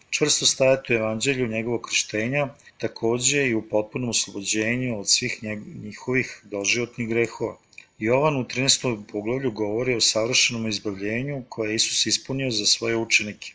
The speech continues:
Prilikom pranja njihovih stopala, Isus im je pripovedio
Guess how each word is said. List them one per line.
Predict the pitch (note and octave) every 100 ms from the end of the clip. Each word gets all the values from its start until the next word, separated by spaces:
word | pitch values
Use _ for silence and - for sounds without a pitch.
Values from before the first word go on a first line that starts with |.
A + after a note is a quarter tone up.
| _
Prilikom | B2+ D3 D#3+ C#3+
pranja | - B2 C3+ C3+
njihovih | B2+ - B2 -
stopala, | - G#2 - C#3+ C#3+ C#3 -
Isus | C3 E3+ -
im | C#3+
je | C3
pripovedio | - A2 A2 G#2+ A2+ A#2 C#3+ C3